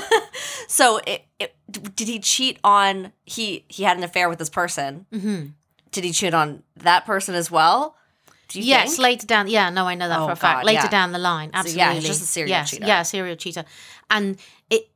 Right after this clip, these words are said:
Speaker 2: it's so bad in my dad's case that when I met my husband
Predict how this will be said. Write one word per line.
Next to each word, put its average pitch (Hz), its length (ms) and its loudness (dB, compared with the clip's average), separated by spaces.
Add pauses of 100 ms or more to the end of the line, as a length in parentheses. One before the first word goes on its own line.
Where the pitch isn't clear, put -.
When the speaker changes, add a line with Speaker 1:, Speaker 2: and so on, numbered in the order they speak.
Speaker 2:
it's 226 220 0
so 247 360 4
bad 156 380 -4
in 170 100 -10
my 170 120 -8
dad's 170 380 -6
case 160 420 -10 (300)
that 196 480 -4 (420)
when 214 340 2
I 208 160 6
met 214 220 2
my 196 140 -2
husband 175 600 -6